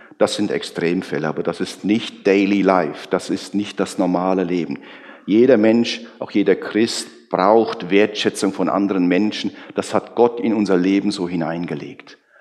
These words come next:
Aber für jeden Christen kommt noch eine zusätzliche Quelle hinzu. Das ist die Liebe Gottes, die Agape Gottes, die Gnade Gottes.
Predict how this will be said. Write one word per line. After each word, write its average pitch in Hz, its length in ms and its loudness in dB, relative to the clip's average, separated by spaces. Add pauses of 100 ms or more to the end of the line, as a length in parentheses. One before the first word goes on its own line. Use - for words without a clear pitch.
(140)
Aber 92 180 -2
für 101 120 -2
jeden 113 380 4
Christen 120 480 -2
kommt 104 240 2
noch 98 140 0
eine 95 180 2
zusätzliche 120 720 -4
Quelle 104 360 4
hinzu. 110 800 -2 (420)
Das - 180 -6
ist - 320 -10 (320)
die 95 140 -2
Liebe 131 400 2
Gottes, - 460 0
die - 160 -2
Agape 117 560 2
Gottes, 101 400 0
die 90 120 -4
Gnade 107 440 0
Gottes. - 640 -4